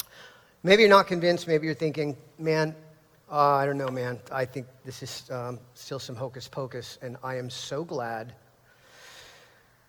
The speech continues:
and so, uh, so grateful that we live in an enlightened age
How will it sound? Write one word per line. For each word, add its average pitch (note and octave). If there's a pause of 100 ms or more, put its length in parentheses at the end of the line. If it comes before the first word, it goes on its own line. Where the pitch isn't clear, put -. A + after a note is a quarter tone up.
(500)
and B2+
so, F#3+
uh, D3
so E3+
grateful C3+ (160)
that C#3+
we C#3
live D#3+
in D3+
an C3+
enlightened C#3
age B2